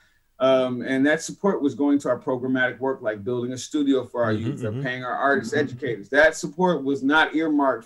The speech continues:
Speaker 1: for our operational expenses. So <laughs> right now we're in a unique situation where we have all this money to teach babies that they're beautiful,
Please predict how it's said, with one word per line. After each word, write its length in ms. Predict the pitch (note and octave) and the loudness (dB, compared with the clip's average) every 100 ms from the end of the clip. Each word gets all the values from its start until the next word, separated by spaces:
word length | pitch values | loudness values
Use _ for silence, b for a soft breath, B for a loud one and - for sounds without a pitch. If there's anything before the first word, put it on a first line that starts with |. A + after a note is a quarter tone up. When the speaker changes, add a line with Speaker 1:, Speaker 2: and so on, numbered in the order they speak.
| - | -2
Speaker 1:
for 240 | C3 B2+ | 2 4
our 220 | A2+ A#2+ - | 4 4 4
operational 680 | B2 B2+ B2+ C3 B2+ A#2+ | 0 0 -2 -2 -4 -10
expenses. 680 | A2 - C#3 C3 - G2+ G2 | -12 -6 -2 -2 -6 -14 -8
So 140 | A#2+ | 0
<laughs> 100 | A#2+ | 4
right 140 | E3+ F#3+ | 4 4
now 380 | E3 F3 F3 | 4 4 4
we're 100 | D#3+ | 4
in 80 | D3+ | 2
a 40 | C3+ | 0
unique 340 | D3 D#3+ E3 | 0 -2 -4
situation 640 | - C#3 C#3 D#3 D#3+ C#3+ | -4 -2 2 2 2 0
where 220 | C3 B2+ - B B | 0 0 -6 B B
we 80 | D3 D#3+ | 2 6
have 180 | D#3 | 4
all 340 | C3 - F3+ F#3 | 2 0 2 4
this 240 | F3+ F3 | 2 2
money 320 | D#3 E3 E3+ | -2 0 0
to 100 | C#3+ | 0
teach 360 | B2+ D3+ C#3+ A#2+ | -4 -6 -10 -2
babies 440 | C3 C3+ C#3 B2 A#2+ | 0 2 2 0 0
that 280 | B2 A#2 | 0 0
they're 220 | A#2+ A#2+ A2+ | -2 -4 -4
beautiful, 600 | G2+ B2+ A#2+ A2+ G#2+ | -6 -6 -4 -8 -14